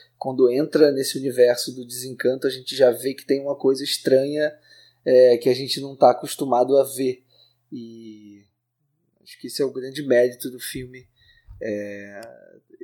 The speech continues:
essa frase que o Fernando acabou de falar também me impacta, assim, muito. Eu acredito que em algum momento da,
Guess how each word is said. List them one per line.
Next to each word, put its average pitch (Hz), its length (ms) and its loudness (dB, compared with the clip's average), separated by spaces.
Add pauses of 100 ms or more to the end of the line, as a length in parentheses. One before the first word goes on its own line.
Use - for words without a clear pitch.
(220)
essa - 280 -2
frase 120 420 4
que - 120 -14
o - 40 -14
Fernando 123 360 -6
acabou 117 280 -4
de 120 100 -6
falar 117 280 0
também 120 460 -10
me 127 140 -20
impacta, - 540 0
assim, 123 280 -10
muito. 127 580 -12 (540)
Eu 120 120 0
acredito 127 1160 -4
que - 260 -20 (340)
em 147 80 -14
algum 131 220 -4
momento 147 420 2
da, 139 100 6